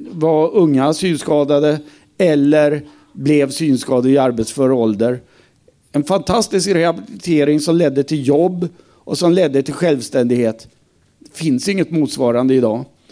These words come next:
Så att jag, jag, jag tror att det blir väldigt svårt för S R F att erbjuda all den här samhällsservicen som, som, eh, färdtjänst och rehabilitering och, och annat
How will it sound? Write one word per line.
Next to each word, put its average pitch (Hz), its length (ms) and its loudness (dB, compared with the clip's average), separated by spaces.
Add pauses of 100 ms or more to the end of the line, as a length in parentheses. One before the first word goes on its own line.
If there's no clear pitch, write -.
(160)
Så - 140 -4
att 170 220 -2 (1400)
jag, 175 300 0 (100)
jag, 180 220 -4 (120)
jag 180 240 0
tror 196 240 4
att 143 280 -2
det 151 80 2
blir 156 240 2
väldigt 165 340 2
svårt 175 320 2
för 208 100 0
S 170 180 0
R 123 60 0
F 131 240 0
att - 260 -2
erbjuda 160 560 2
all 156 180 0
den 139 160 2
här 127 100 0
samhällsservicen 120 1120 -2
som, 123 340 -2 (560)
som, 131 460 0
eh, 123 260 0 (320)
färdtjänst 139 880 -2
och 135 120 4
rehabilitering 135 1120 2
och, 131 320 0
och 131 140 0
annat 127 460 -2